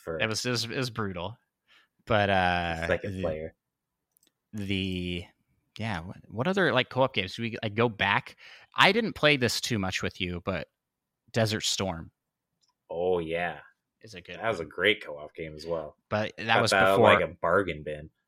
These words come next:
Speaker 2: Yeah, that was before my time. You'd already played it to death by the time we started
Speaker 1: <laughs> I've
Speaker 2: playing
Speaker 1: played
Speaker 2: games
Speaker 1: that
Speaker 2: together.
Speaker 1: game, like, five times.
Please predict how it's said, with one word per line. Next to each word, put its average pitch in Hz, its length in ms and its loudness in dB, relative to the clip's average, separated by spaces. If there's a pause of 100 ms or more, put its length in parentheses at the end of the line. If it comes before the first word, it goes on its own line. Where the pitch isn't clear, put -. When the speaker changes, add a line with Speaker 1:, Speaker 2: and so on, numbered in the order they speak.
Speaker 2:
Yeah, 101 120 -6
that 107 60 2
was 110 120 0
before 113 320 2
my 95 80 4
time. 101 200 0
You'd 104 120 2
already 104 240 4
played 101 320 0
it 92 100 -8
to - 100 -8
death 90 360 -4
by 90 100 -4
the 87 80 -4
time 85 480 -6
we 92 220 -6
started 80 300 -6
Speaker 1:
<laughs> - 60 -12
I've - 0 -
Speaker 2:
playing 107 220 2
Speaker 1:
played 101 140 4
Speaker 2:
games 104 140 -6
Speaker 1:
that 104 40 6
Speaker 2:
together. 92 160 2
Speaker 1:
game, 90 80 -2
like, 82 180 -4 (160)
five 78 280 -4
times. 73 500 -18